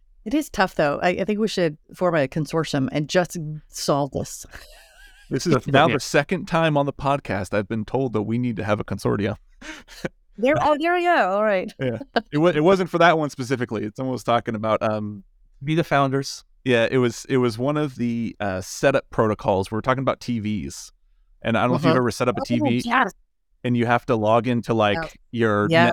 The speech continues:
Speaker 2: Netflix or anything like that, and you gotta
Speaker 1: Yep.
Speaker 3: Yes,
Speaker 2: this person says, like, "Oh, yeah, you can
Speaker 1: Correct.
Speaker 2: scan this one," or you gotta log into this thing,
Speaker 1: Yep.
Speaker 2: or you don't have, you have to go figure it out yourself and type in a
Speaker 1: Yep.
Speaker 2: keyboard to figure out your, so it's like, "Oh, yeah, we gotta get people together and do that." So, yeah,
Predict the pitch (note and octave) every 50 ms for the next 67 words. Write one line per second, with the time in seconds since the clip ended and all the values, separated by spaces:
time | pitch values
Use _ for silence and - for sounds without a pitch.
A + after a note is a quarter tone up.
0 | - - - B2 A#2+ A#2 A#2+ - - - - B2 A#2+ A#2+ A2 B2 A#2+ A#2+ A#2 -
1 | - A2+ A2 A2 G#2+ G#2+ G#2 G#2 A2 A2 G#2+ G#2+ G#2 G#2 G#2 F3+ - _ _ _
2 | _ _ _ _ _ - - G#2+ G2+ F#2+ - - G#2+ D3 C3 - - - D3 C3+
3 | - - C3+ B2 A#2+ G#2 - B2 A2+ A2+ - C3+ C#3 C3 B2+ B2+ - - - G#3+
4 | F#3+ - - B2 A#2+ A#2 A#2+ A#2+ A2+ - - B2+ B2 A#2+ A#2+ A#2+ A#2 A#2 - A#2+
5 | A#2 A2+ G#2+ A2 A2+ A#2+ A2+ A#2 A#2 A#2+ B2 A#2 A2+ - A2+ A2+ A#2 - - -
6 | B2 A#2 A2+ A2+ A2 A2 - - F3 F#3+ A2 G#2+ - _ - _ _ - C3+ B2+
7 | A#2+ B2 A#2+ A2+ G#2+ B2 A#2+ - B2+ B2+ B2+ - - A#2 A2+ - - A#2+ A#2+ A#2+
8 | A2+ F#2+ G#2+ - - A2+ A2 G#2+ - A2 G2+ G2+ - _ _ _ _ _ _ _
9 | _ _ - - B2+ A#2+ D#3+ E3 E3+ E3 - - B2+ A#2 G#2+ A#2 A#2+ A#2+ A2 A2
10 | - - A#2 A#2 A2+ A2 A#2 A#2 A#2 A#2 - _ _ _ _ _ _ _ _ -
11 | A#2+ A#2+ G2 G2+ G2+ C#3 D#3+ C#3 B2 A#2 A#2+ A#2+ C3 A2 F#2+ G2 - _ _ -
12 | - - _ _ - C#3+ - _ - D3 C#3+ B2 A#2 A2 B2 A#2+ A2 G#2+ G2+ G2
13 | G2+ G#2+ G#2+ G#2 G#2 G2 G2 E2+ - - - G#2 G2 F#2+ - A#2 A#2 A2 G2+